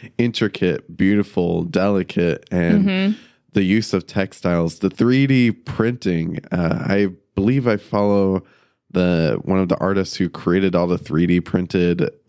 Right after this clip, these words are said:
Speaker 1: headpieces for the Queen Angela Bassett. Um, I'll have to give the designer a shout out. I'll look for that while we're talking, but, uh, incredible.
Speaker 2: Oh, yeah. And she really had such, like, a, a much larger role in this film.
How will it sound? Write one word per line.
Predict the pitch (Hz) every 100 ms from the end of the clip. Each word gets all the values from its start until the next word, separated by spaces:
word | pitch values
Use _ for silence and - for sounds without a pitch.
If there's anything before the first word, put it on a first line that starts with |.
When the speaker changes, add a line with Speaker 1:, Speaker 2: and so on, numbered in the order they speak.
| - -
Speaker 1:
headpieces | 104 92 - 185 208 127 - -
for | - 98 92 90
the | 85 90
Queen | - 113 107 101 92
Angela | - 101 92 87 87
Bassett. | 80 98 104 - 78 90 - _ - _ _ _ - 87
Um, | 95 95 92 87 -
I'll | 95 101 101
have | 117 -
to | 104
give | 104 90
the | 90
designer | 90 92 90 87
a | 82
shout | - 90 82
out. | 80 80
I'll | 92 85
look | 85 90
for | - 87
that | 82 -
while | 85
we're | 82
talking, | 87 - 85 - 73 -
but, | 95 85 - -
uh, | 90 90 82 - - _ _ _
incredible. | 95 87 101 78 71 62 87 _ _ -
Speaker 2:
Oh, | 196 196
yeah. | 190 160 - 196 - _ _ _ _ _
And | 180 202 196 190 180 - -
she | - 233 254
really | 208 202
had | 196 180
such, | - 202 220
like, | 202
a, | 156 - -
a | 190 -
much | 214 208 - 185
larger | 160 170 185 180 160 165
role | 156 185 170
in | 151
this | 143 -
film. | - 175 160 139 117